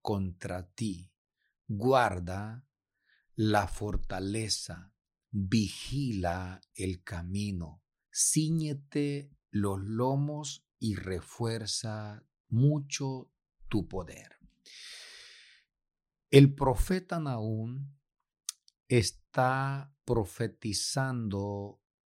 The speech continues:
a Nínive, la misma ciudad donde Jonás predicó el mensaje del arrepentimiento y donde el pueblo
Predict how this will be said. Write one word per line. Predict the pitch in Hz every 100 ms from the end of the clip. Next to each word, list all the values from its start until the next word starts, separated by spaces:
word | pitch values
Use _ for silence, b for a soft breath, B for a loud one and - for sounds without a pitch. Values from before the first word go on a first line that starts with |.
| _ _
a | 110 98
Nínive, | 98 104 120 104 87 76 80 _ _ _ b b b _ _
la | 120 120 117 117
misma | 127 156 175 170 160 143 127
ciudad | - 110 101 95 92 107 135 139 _ _ _ _ -
donde | 104 95 113 107 104 98 101 98 95 92 87 -
Jonás | _ - 113 104 101 127 139 139 - _
predicó | 123 113 98 92 - 120 120
el | 123
mensaje | 107 101 95 - - 117 117 - 110
del | 98 92
arrepentimiento | 90 92 90 95 87 - 95 98 120 107 98 85 95 98 113 135 _ B B B B _
y | 196
donde | 151 143 143 139 147 139 - _ _ -
el | 120 110 95
pueblo | - 127 135 139 113 98 92 95 101 104